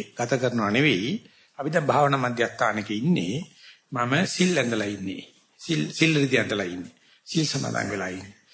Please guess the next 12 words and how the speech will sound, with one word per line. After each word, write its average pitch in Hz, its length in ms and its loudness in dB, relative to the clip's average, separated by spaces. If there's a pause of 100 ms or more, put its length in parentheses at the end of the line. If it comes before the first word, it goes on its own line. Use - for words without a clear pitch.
(120)
ඒ 165 140 0
නිසා 170 260 2
අපි 175 200 0
අපේ 135 340 2 (520)
ඇඳුම් 135 320 4 (680)
වෙනස් 139 280 0
කරනවා, 113 380 -8
කාලසටහන 139 580 0
වෙනස් 110 260 -4
කරනවා, 101 400 -6 (360)
සීලයක 123 420 0
පිළිපදිනවා. - 600 -4